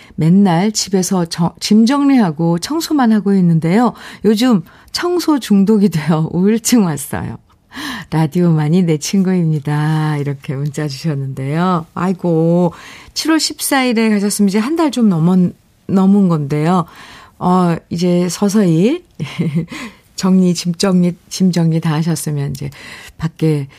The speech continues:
집 밖에 산책도 나가보시고, 가게도 이제, 어, 단골을 좀 만들어야 되고, 이제부터 시작이죠.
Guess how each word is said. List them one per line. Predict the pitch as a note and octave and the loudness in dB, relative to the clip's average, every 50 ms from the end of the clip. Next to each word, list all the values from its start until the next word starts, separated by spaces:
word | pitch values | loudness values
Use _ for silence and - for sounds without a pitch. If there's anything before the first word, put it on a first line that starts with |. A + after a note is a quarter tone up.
| - _ | -18 _
집 | - - E3 | -12 -12 -6
밖에 | - E3+ D#3+ - - D#3+ | -4 -4 -4 -2 -4 -4
산책도 | - - A3+ A3+ - - G3 - - F3+ | 0 0 0 0 0 -2 -4 -6 -4 -2
나가보시고, | E3 D3+ C#3+ D3 D3+ D#3+ D#3 C#3+ D3+ C#3+ - - C#3+ C#3 - D3 D3 C#3+ C#3+ C#3+ C#3+ D3 - - - - - - _ | -2 0 0 0 -2 -2 -4 -4 -6 -8 -6 -6 -6 -6 -4 -4 -2 -2 0 -2 -2 -4 -6 -10 -16 -18 -20 -20 _
가게도 | - - - D3+ D3+ - E3 D#3+ D#3 D3+ C#3+ C#3 C#3+ C#3+ C#3 C#3 | -14 -8 -6 -6 -2 0 2 2 4 2 2 0 -2 -4 -2 -2
이제, | C3+ C3 - - D3 D3+ D#3 - C#3 - - - - _ _ | -2 -4 -6 -8 -8 -6 -6 -8 -10 -12 -18 -20 -20 _ _
어, | - - C#3 C3+ C3 - - - - - - - | -8 -6 -4 -4 -4 -4 -4 -6 -6 -8 -8 -6
단골을 | - D#3 E3 D#3 D#3 D3+ C#3+ C#3+ | -2 -2 0 0 0 0 -2 -2
좀 | C#3 - D3 | -4 -2 -2
만들어야 | D3+ C#3+ B2+ C3+ C#3+ C#3+ E3 D#3+ D#3 C#3+ C3+ | -2 -2 -2 -2 -2 0 0 0 0 0 0
되고, | C3+ - D3+ C#3+ C#3 - D3 C#3 C#3 C#3 C#3 C#3 C#3 - _ _ _ _ _ _ _ _ - | -2 -2 -4 -4 -4 -4 -4 -2 -2 -2 -4 -4 -8 -10 _ _ _ _ _ _ _ _ -4
이제부터 | F3+ E3+ - B3 F#3 - - | 0 0 0 0 0 -2 -4
시작이죠. | D#3+ - - - A3+ G#3 - - - - | -4 -2 -2 -4 -4 -4 -4 -6 -8 -8